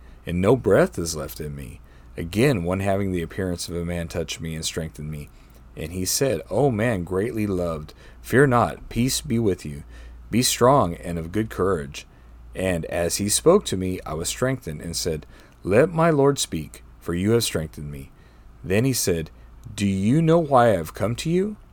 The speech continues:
But now I will return to fight against the prince of Persia. And when I go out, behold, the prince of Greece will come. But I will tell you what is inscribed in the book of truth.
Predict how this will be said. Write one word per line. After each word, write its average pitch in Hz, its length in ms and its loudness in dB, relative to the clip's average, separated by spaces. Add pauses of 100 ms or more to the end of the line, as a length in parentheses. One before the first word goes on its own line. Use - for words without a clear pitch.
(440)
But 87 120 -2
now 104 380 4
I 90 200 0
will 90 160 -2
return 110 480 -2
to 95 80 -6
fight 123 380 2
against 110 500 -2
the 80 80 -6
prince 95 480 -4
of 98 140 -6
Persia. 78 420 -6 (400)
And 85 100 -8
when 90 140 -2
I 90 100 0
go 117 220 6
out, 90 220 4
behold, 95 440 2
the 80 80 -6
prince 117 320 0
of 117 120 -6
Greece 123 280 0
will 78 120 -6
come. 64 340 -10 (580)
But - 100 -4
I 87 120 2
will 87 240 -4
tell 127 280 2
you 151 260 2
what 104 280 -4
is 80 240 -6
inscribed 104 840 2
in 87 180 -8
the 78 80 -4
book 92 180 -6
of 104 80 -10
truth. 67 380 -10